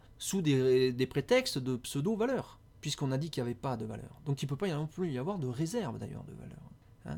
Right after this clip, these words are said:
donc, euh, il y a, il y a une contradiction entre la notion de outil universel de compte et de ch-, et d'échange, dévolu à la monnaie, et la notion de réserve de valeur.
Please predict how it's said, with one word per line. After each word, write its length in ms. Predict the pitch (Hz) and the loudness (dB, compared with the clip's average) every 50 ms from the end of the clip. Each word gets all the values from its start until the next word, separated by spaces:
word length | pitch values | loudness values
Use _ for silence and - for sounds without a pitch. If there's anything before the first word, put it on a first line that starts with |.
| - - | -8 -8
donc, 280 | 147 - 123 - - | -8 -8 -10 -10 -8
euh, 80 | - - | -8 -8
il 80 | - 127 | -6 -4
y 60 | 123 | -4
a, 80 | 123 - | -4 -4
il 80 | 101 | -2
y 40 | 127 | 0
a 40 | 131 | 0
une 80 | 143 139 | 0 2
contradiction 720 | 151 151 - - 139 143 131 123 - - 196 202 214 247 | 0 -2 2 2 2 2 2 0 0 4 6 6 6 6
entre 220 | 220 160 139 - 135 | 2 0 0 -2 -2
la 80 | 135 | -2
notion 480 | 131 135 135 - - - 143 139 135 135 | 0 -2 -2 -4 -4 -6 -4 -2 -2 -2
de 320 | 131 117 120 113 113 110 139 - - - - | -2 -2 -4 -4 -4 -6 -8 -10 -16 -6 -2
outil 400 | 196 190 160 - - 180 180 175 | -2 -2 -2 -4 -4 -4 -2 0
universel 520 | 165 156 147 147 147 147 - - 160 151 | 2 2 2 2 0 0 0 -2 0 0
de 60 | 131 | 0
compte 320 | 123 - - 127 127 - - | -2 -4 -4 -6 -6 -6 -6
et 60 | 107 | -10
de 60 | 107 | -10
ch-, 160 | - - - - | -10 -12 -14 -10
et 80 | - 113 | -8 -6
d'échange, 640 | 117 117 - - 180 196 226 247 277 277 - - - - - | -6 -6 -4 -4 -2 -2 -2 -4 -6 -10 -14 -18 -20 -20 -20
dévolu 220 | - 147 127 117 | -12 -10 -6 -6
à 40 | 120 | -4
la 60 | 113 | -4
monnaie, 260 | 113 113 120 147 202 - | -4 -4 -2 -2 -2 -2
et 60 | - | -2
la 80 | 127 127 | -2 -2
notion 220 | 139 139 - 214 | -2 -2 -4 -4
de 100 | 180 147 | -4 -4
réserve 480 | 127 - 160 151 139 175 190 185 147 123 | -4 -2 -2 -2 0 0 -2 -2 -4 -6
de 80 | 123 | -6
valeur. 280 | 127 131 127 123 117 113 | -6 -4 -4 -4 -4 -6